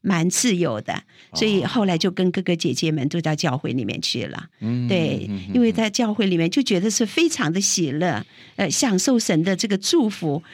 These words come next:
Speaker 1: 然后尤其唱诗赞美神的时候啊，
Speaker 2: 嗯，嗯，嗯。
Speaker 1: 呃，尤其小朋友嘛，到那样一个团体里面啊，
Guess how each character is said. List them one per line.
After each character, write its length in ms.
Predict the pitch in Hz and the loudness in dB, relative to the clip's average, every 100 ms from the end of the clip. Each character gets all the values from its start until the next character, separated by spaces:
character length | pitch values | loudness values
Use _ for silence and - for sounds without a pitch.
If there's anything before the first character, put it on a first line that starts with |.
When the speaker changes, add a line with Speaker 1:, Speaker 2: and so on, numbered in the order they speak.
| - - | -12 -4
Speaker 1:
然 100 | 247 | 2
后 80 | |
尤 160 | 277 240 | 4 4
其 160 | - 254 | 2 -2
唱 280 | - 349 262 | 0 2 2
诗 200 | - 240 | 2 2
赞 200 | 285 220 | 2 2
美 160 | 156 | 2
神 200 | 160 147 | 0 0
的 80 | 160 | 0
时 200 | 175 - | -2 -4
候 160 | 156 - | -4 -4
啊， 140 | 87 - | -4 -6
Speaker 2:
嗯， 200 | 120 113 | -2 -2
嗯， 20 | 101 | 0
嗯。 100 | 190 | 2
Speaker 1:
呃， 60 | |
尤 120 | 190 | 2
其 140 | 330 370 | 0 0
小 220 | - 143 | 0 -2
朋 220 | - 151 | 0 2
友 160 | 233 180 | 2 2
嘛， 180 | 147 160 - | 0 -4 -4
到 140 | 285 254 | 0 2
那 100 | 294 | 4
样 160 | 269 | 4
一 120 | 208 | 2
个 100 | 196 | 2
团 260 | 202 185 160 | -2 -2 -2
体 160 | 185 185 | 0 0
里 160 | 156 | 2
面 240 | 143 160 | 0 0
啊， 120 | 139 | -2